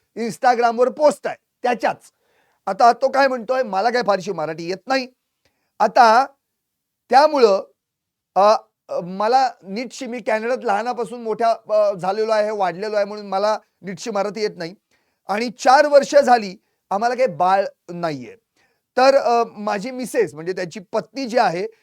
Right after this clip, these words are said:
अ, ती खूप ठिकाणी, अ, जाऊन आली वगैरे, इकडे तिकडे फिरली, अगदी बऱ्याच ठिकाणी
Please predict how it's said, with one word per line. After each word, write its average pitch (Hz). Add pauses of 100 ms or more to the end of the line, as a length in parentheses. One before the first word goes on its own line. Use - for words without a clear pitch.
(160)
अ, 196
ती 254
खूप 311
ठिकाणी, 254 (100)
अ, 240
जाऊन 226
आली 220
वगैरे, 214
इकडे 202
तिकडे 202
फिरली, 185 (300)
अगदी 180
बऱ्याच 214
ठिकाणी 202